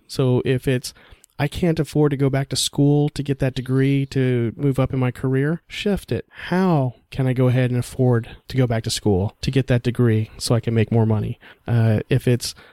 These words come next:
"I can't afford to take my wife out every week on date night," ask yourself, "How can I make some changes in my expenses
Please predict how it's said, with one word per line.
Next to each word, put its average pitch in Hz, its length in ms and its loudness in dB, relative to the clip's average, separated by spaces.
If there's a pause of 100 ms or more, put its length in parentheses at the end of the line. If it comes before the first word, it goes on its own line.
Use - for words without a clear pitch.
(140)
"I 139 120 2
can't 151 340 2
afford 139 280 0
to 127 60 -4
take 139 180 0
my 127 120 4
wife 123 340 2
out 127 140 4
every 123 180 2
week 123 240 2
on 117 140 2
date 135 260 2
night," 180 280 4 (180)
ask 135 260 0
yourself, 120 380 -2 (140)
"How 160 440 2
can 147 240 0
I 117 240 2 (100)
make 131 280 0
some 127 160 -2
changes 123 400 0
in 120 80 2
my 113 100 0
expenses 113 640 -4